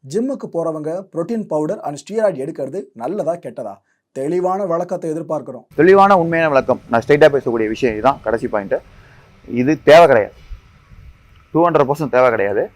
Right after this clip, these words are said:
Speaker 2: ஆஹ், நீங்க உங்களோட, உங்களோட ஒர்க் என்ன, உங்களோட ப்ரொஃபஷனல் என்ன, அது, அதுக்காக என்னென்ன பண்ணணுங்கிறத மட்டும் பண்ணுங்க. இதுக்காக நீங்க பண்றீங்க அப்படின்னா வந்து, "நீ இருபத்தி நாலு மணி நேரம் வெட்டியா இருக்கேன், என் கையில வந்து காசு பணம் நிறையா கொட்டியிருக்கு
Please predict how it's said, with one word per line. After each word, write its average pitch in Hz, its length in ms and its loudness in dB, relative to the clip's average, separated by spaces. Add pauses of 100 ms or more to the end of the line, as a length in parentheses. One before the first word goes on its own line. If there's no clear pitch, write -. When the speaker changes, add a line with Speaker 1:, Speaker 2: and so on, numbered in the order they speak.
(360)
Speaker 2:
ஆஹ், 113 440 2
நீங்க 135 260 2
உங்களோட, 131 280 4
உங்களோட 127 360 4
ஒர்க் 139 260 8
என்ன, 113 280 2 (360)
உங்களோட 120 180 2 (120)
ப்ரொஃபஷனல் 151 400 -2
என்ன, 101 220 -6 (280)
அது, 123 160 6
அதுக்காக 147 400 6
என்னென்ன 143 320 2
பண்ணணுங்கிறத 120 400 0
மட்டும் 110 180 -6
பண்ணுங்க. 104 360 -4 (420)
இதுக்காக 190 380 8
நீங்க 156 260 0
பண்றீங்க 156 320 0
அப்படின்னா 127 280 2
வந்து, 120 220 -2
"நீ 139 120 -6
இருபத்தி 190 300 2
நாலு 175 180 6
மணி 165 160 6
நேரம் 151 160 4
வெட்டியா 156 140 6
இருக்கேன், 123 340 2 (460)
என் 127 180 -2
கையில 165 340 8
வந்து 151 180 2
காசு 156 280 6
பணம் 131 160 -2
நிறையா 127 220 2
கொட்டியிருக்கு 117 560 0